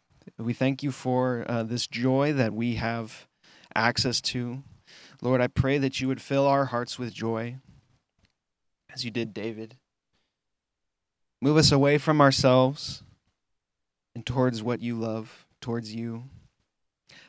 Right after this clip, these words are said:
Help us to find our everlasting joy, not in our things, but help us to find you through all of those things, to find you in every nook and cranny.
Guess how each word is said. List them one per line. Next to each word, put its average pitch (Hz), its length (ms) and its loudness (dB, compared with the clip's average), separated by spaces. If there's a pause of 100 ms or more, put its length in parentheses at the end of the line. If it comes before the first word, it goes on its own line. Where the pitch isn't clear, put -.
Help 131 180 2
us 139 120 2
to 143 100 -2
find 151 600 0 (680)
our 139 180 4
everlasting 135 760 6
joy, 117 320 0
not 120 280 2
in 127 360 0 (2250)
our 120 100 0
things, 127 720 2 (1200)
but 123 80 4
help 127 140 10
us 143 120 8
to 143 100 4
find 131 420 10
you 120 360 6
through 123 360 0
all 107 120 2
of 104 100 -4
those 107 220 -6
things, - 340 -12
to - 80 -12
find 127 340 6
you 123 80 2
in 123 80 2
every 127 200 4
nook 120 300 4
and 113 140 -2
cranny. 110 500 -4